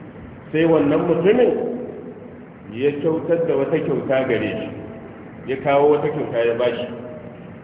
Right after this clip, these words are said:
Fa qabilaha, sai ya karbi kyautar. Fa qad ata baban azim. To, hakika ya iso ga wata kofa mai girma min abwabi riba,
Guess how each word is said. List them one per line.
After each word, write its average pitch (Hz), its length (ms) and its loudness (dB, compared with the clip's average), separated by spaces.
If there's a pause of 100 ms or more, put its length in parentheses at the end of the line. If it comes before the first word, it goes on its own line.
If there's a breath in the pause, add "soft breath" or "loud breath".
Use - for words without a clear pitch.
(1120)
Fa 135 80 2
qabilaha, 120 720 2
sai 123 160 0
ya 131 120 4
karbi 120 280 -2
kyautar. 107 360 -2 (1300)
Fa 104 80 -2
qad 131 240 4
ata 110 460 -2 (180)
baban 123 560 2
azim. 107 440 -4 (1000)
To, 104 120 -4
hakika 123 480 -2
ya 113 280 4 (200)
iso 131 320 -2
ga 120 80 0
wata 123 280 0
kofa 123 600 0
mai 104 200 -4 (120)
girma 147 720 2
min 135 160 0
abwabi 117 480 -2
riba, 110 280 -4